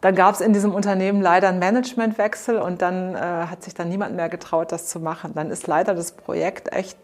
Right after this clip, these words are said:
eingestampft worden. Ich fand's total schade, weil wir hatten schon die Verträge mit André unterschrieben und wir wollten echt loslegen. Wir hatten es schon eingeplant, dass wir das jetzt starten, das Projekt. Aber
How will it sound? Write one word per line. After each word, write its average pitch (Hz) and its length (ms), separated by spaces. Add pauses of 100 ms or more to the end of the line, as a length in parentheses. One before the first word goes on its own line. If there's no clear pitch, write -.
(260)
eingestampft 165 720
worden. 143 340
Ich - 100
fand's 180 260
total - 380
schade, 196 340
weil 147 100
wir 160 120
hatten - 140
schon 170 220
die 160 80
Verträge 220 560
mit 208 180
André 196 440
unterschrieben 190 640
und 175 120
wir 165 120
wollten 180 260
echt - 240
loslegen. 185 480
Wir 165 80
hatten 170 220
es 180 160
schon 196 120
eingeplant, 185 720
dass 185 160
wir 180 60
das 175 180
jetzt 170 160
starten, 185 440
das 180 160
Projekt. 175 420
Aber 175 180